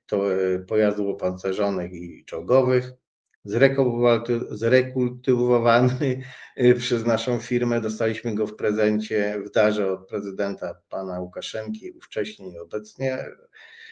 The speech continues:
em, reprezentującym Białoruś. E, jest to również na dzień dzisiejszy, em, atrakcja turystyczna Białorusi i miejsce, gdzie odwiedzają ją zarówno, e, delegacje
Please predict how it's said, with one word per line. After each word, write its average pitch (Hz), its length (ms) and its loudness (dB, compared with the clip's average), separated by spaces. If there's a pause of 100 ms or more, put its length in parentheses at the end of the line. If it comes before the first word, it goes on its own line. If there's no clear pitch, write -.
(200)
em, 120 880 6 (640)
reprezentującym 131 1080 4
Białoruś. 139 760 6
E, 117 300 0
jest 127 320 -2
to 120 120 2
również 107 500 -2 (120)
na 104 140 0
dzień 101 200 -2
dzisiejszy, 104 580 -4 (380)
em, 87 760 -2 (400)
atrakcja 120 600 0
turystyczna 127 1120 2
Białorusi 127 800 6 (680)
i 160 320 2
miejsce, 123 440 4
gdzie 110 200 2
odwiedzają 104 440 2
ją 101 200 -2
zarówno, 92 720 -2
e, - 20 -10 (540)
delegacje 107 760 -2